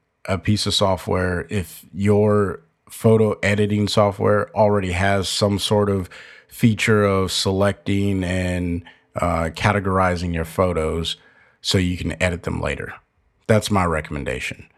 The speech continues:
Let's go ahead and go to the final notes on culling. Uh, many people will tell you that you need to cull fast. I don't agree with that. I think that you need to cull efficiently.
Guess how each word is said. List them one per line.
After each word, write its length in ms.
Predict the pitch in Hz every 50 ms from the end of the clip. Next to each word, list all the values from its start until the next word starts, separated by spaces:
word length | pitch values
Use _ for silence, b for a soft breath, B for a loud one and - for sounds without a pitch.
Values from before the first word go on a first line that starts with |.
| _ _ _ _
Let's 320 | 95 113 127 143 151 -
go 200 | - 170 160 151
ahead 240 | 147 147 143 139 131
and 640 | 120 92 120 120 120 120 117 113 113 110 92 90 104
go 160 | 117 117 113
to 100 | 113 110
the 80 | 101
final 340 | 101 - - 104 104 104 104
notes 360 | 98 95 92 95 95 92 -
on 380 | - - 95 92 90 90 87 82
culling. 580 | - - 90 87 80 73 - - - - 87 - _ _ _ _ _ _ _ -
Uh, 340 | 92 90 85 82 80 73 65 - _
many 360 | - 98 101 110 123 143 151
people 480 | 143 - - 131 117 117 113 110 110 110
will 120 | 101 101
tell 260 | 98 - - 98 95 95
you 240 | 95 95 92 87 B B B B B B B
that 300 | - 98 92 90 - -
you 100 | - 92
need 200 | 92 98 107 104
to 60 | 110
cull 560 | 101 - - 113 104 101 98 95 90 98 104 - _
fast. 760 | - - - 107 107 107 107 107 110 104 - - - - - _ _ _ _ _ _ _ _ _ -
I 60 | 90
don't 240 | 92 92 104 107 107
agree 280 | 104 92 90 98 101 101
with 180 | 101 98 95
that. 280 | - 98 95 92 90 - _
I 120 | - - 95
think 260 | - - 104 101 101
that 180 | 101 98 92 90
you 160 | 92 95 92
need 180 | 95 95 87
to 60 | 87 87
cull 460 | - - - 95 98 95 95 90 -
efficiently. 880 | 82 85 - - - - 87 - - - - - - 55 52 - 196